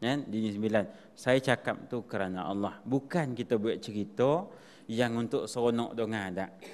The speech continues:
Memang wujud, memang ustaz, dengki ustaz di Negeri Sembilan jadi satu trend hari ni. Dia nampak ustaz ni, eh, ni lebih sikit, dia ni kapetnya hijau, siap kau.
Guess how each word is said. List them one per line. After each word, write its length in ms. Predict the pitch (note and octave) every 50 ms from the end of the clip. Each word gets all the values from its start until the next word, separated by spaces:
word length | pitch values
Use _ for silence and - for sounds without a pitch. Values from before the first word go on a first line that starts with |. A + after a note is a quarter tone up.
| - - -
Memang 320 | A#2 A2+ A2+ A#2 A#2 A#2 A#2
wujud, 480 | A#2 B2 A#2 A#2 C#3+ D#3 E3+ F#3 G3+ - - - - - - - - - - - -
memang 480 | A#2+ A#2 A#2 A#2+ B2+ B2+ B2 B2 -
ustaz, 400 | - C#3 - - - E3+ E3+ D#3+
dengki 480 | B2+ A#2 A#2+ B2+ B2+ C3 B2 - C#3+ C#3
ustaz 400 | C#3 C3+ C3+ - E3 D#3+ D#3 -
di 80 | -
Negeri 160 | C3 C3 C3 A#2+
Sembilan 360 | C3+ C#3 C#3+ C#3+ D#3+ E3 E3+ F3 F3 - - - - - -
jadi 320 | - - G#2 A2 A2 G#2+ A#2
satu 300 | A2 - A#2 G#2+ - - A#2 - -
trend 320 | - B2+ B2+ A#2+ G#2+ G2 F#2 F#2
hari 240 | F#2 F2+ F2+ F2 E2
ni. 100 | E2 - - - - - - - - - - - - - - -
Dia 80 | A2+ A2+
nampak 400 | A2 A#2 A#2 A2 - C3 G#2 G#2
ustaz 320 | A2+ - - C3+ B2 A#2+
ni, 560 | E2 A#2 C3+ C#3+ D3 D3 D3+ D3+ D#3 D#3+ D#3+ E3 - - - - - - - - - -
eh, 260 | - A#2 B2 C#3+ E3+ G#3 B3 - - -
ni 160 | G#2+ G#2+ A#2+
lebih 480 | B2+ B2 A#2+ A#2+ A#2 A#2 C3+ C3+ B2 A#2+
sikit, 560 | - B2+ - - D3 C#3+ D3 D3 D3+ D#3+ D#3 - - - - - - - -
dia 240 | - A2 A#2+ A#2 A#2+
ni 160 | B2 C3+ B2+
kapetnya 480 | B2+ C#3 A#2+ - - C3+ C3 C3+ C#3 C3
hijau, 720 | B2+ A#2 G#2+ B2 C3 C#3 C#3+ D3+ D#3+ F3+ F#3+ G3 E3+ B2+
siap 320 | - - A#2 G2+ F#2+ -
kau. 160 | - F2 E2+